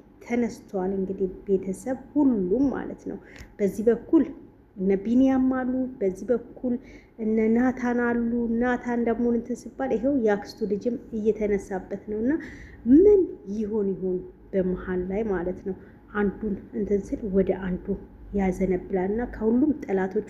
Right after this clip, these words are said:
ተነስተውበታል። እውነት ይወድቅ ይሆን ወይንስ ቢንያምስ? እዚህ ጋር ቤቱ ሲገባ እንግዲህ ገነት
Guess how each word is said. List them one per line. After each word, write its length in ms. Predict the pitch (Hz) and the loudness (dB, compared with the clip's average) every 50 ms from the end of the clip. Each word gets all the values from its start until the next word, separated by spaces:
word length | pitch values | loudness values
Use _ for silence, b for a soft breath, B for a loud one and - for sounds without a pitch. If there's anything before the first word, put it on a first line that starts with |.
| 320 311 - | -8 -8 -8
ተነስተውበታል። 760 | - 226 196 190 185 185 - - 190 - - - - - 185 B B B B B B | -4 -2 -2 -2 -2 -4 -6 -6 -8 -6 -6 -10 -10 -10 -10 B B B B B B
እውነት 380 | B 302 320 285 247 190 - - - - 208 190 180 | B 6 6 6 6 2 -2 -8 -14 -12 -10 -8 -6
ይወድቅ 440 | 180 185 190 185 190 190 - - - 208 | -2 0 2 2 2 0 -4 -10 -8 -8
ይሆን 300 | 214 190 247 330 403 381 - - - - - - - - _ _ - - | -4 0 2 2 2 2 -2 -12 -18 -20 -20 -20 -20 -20 _ _ -16 -4
ወይንስ 460 | - 196 196 190 190 196 226 - - - - | 0 2 2 2 2 0 -2 -4 -6 -16 -18
ቢንያምስ? 600 | - - 240 254 220 208 180 170 185 180 180 - - - - B B B B B B - - | -8 0 2 4 4 4 2 2 0 -2 -4 -4 -10 -18 -20 B B B B B B -8 -6
እዚህ 260 | 226 190 - 220 190 | -6 -6 -4 -6 -4
ጋር 220 | - 208 196 190 - - - - - - | 0 0 0 0 0 -4 -12 -16 -20 -10
ቤቱ 260 | - 220 202 196 196 - - | 0 2 2 2 2 0 -12
ሲገባ 380 | - - - - 214 196 185 185 185 | -14 -16 -12 -6 -6 -4 -2 -2 -2
እንግዲህ 400 | 190 190 180 196 196 - 277 233 185 - | -2 -2 -2 -4 -4 -2 -4 -4 -4 -4
ገነት 460 | - 190 180 175 180 190 190 - | -2 -2 0 2 2 0 0 -4